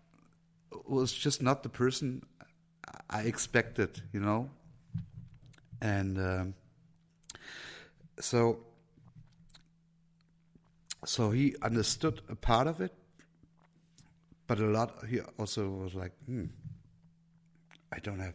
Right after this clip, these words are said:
any connection to that. Why are you doing this? You know, like, what is the idea behind it?" So in the end, um, I think it would have been much better to have met him way before, uh, just to, you know, like, "Okay, that's a different personality we're talking to,"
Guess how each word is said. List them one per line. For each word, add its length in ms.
any 180
connection 500
to 120
that. 220
Why 140
are 20
you 120
doing 380
this? 260
You 60
know, 160
like, 160
what 140
is 140
the 120
idea 320
behind 240
it?" 140
So 160
in 120
the 140
end, 460
um, 520
I 60
think 240
it 60
would 160
have 180
been 180
much 220
better 240
to 480
have 160
met 220
him 260
way 200
before, 540
uh, 140
just 280
to, 240
you 120
know, 160
like, 200
"Okay, 400
that's 260
a 40
different 340
personality 560
we're 160
talking 340
to," 220